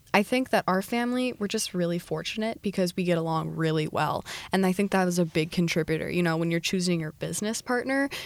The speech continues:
even if it's not, like, we got lucky with our family, but even if it's not your family, if it's something you really vibe with,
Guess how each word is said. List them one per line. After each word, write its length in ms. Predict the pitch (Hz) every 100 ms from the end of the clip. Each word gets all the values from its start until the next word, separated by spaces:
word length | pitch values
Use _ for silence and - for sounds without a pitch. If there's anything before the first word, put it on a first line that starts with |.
| -
even 240 | 226 226 247
if 100 | 240
it's 180 | 214
not, 240 | 185 170 170 -
like, 140 | 202 185
we 120 | 214
got 200 | 202 190
lucky 300 | 170 170 185
with 140 | 170 170
our 100 | 160
family, 400 | 185 165 175 165
but 140 | 190
even 200 | 208 233
if 120 | 233
it's 140 | 220 196
not 160 | 185
your 100 | 170
family, 360 | 180 165 165 165
if 100 | 170
it's 80 | -
something 280 | 175 175 170
you 140 | 160
really 320 | 160 156 160
vibe 320 | 165 143 151 185
with, 320 | 196 208